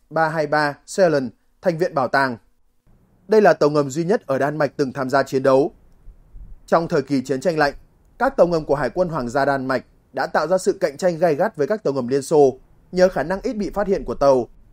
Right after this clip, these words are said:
Và thực tế là Đan Mạch đã kiểm soát tất cả cách tiếp cận vùng biển Baltic. Tuyến phòng thủ đầu tiên của Đan Mạch là hải quân. Sau khi Liên Xô tan rã, kết thúc chiến tranh lạnh, các lực lượng vũ trang Đan Mạch bắt đầu cắt giảm chi tiêu và nhân lực.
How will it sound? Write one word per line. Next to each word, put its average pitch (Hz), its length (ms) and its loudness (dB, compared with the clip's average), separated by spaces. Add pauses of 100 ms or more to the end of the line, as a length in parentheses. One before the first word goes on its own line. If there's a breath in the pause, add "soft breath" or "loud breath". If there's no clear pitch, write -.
(240)
Và 135 240 0
thực 135 200 -6
tế 143 120 2
là 180 100 2
Đan 160 180 0
Mạch 143 140 -4
đã 113 80 -6
kiểm 127 240 -4
soát 196 160 -6
tất - 260 -6
cả 127 200 0
cách 190 140 -4
tiếp 214 160 -2
cận 135 180 -4
vùng 131 140 -8
biển 117 180 -4
Baltic. 165 420 -2 (640)
Tuyến 151 220 0
phòng 165 200 -2
thủ 135 160 -4
đầu 135 160 2
tiên 165 220 0
của 127 120 0
Đan 143 180 0
Mạch 135 220 -6
là 113 120 -4
hải 110 180 -6
quân. 139 280 4 (1040)
Sau - 220 0
khi 151 160 -2
Liên 143 160 2
Xô 139 160 0
tan 127 220 -2
rã, 143 280 -2 (320)
kết 240 160 4
thúc 269 140 -2
chiến 151 140 -2
tranh 165 180 -2
lạnh, 147 160 2 (520)
các 247 160 0
lực 202 120 2
lượng 175 160 2
vũ 190 140 -6
trang 202 200 -4
Đan 180 180 0
Mạch 151 160 -4
bắt 208 120 -6
đầu 185 140 6
cắt 214 160 -4
giảm 151 220 -2
chi 151 160 -8
tiêu 151 220 0
và 127 100 -2
nhân 135 160 -4
lực. 135 140 2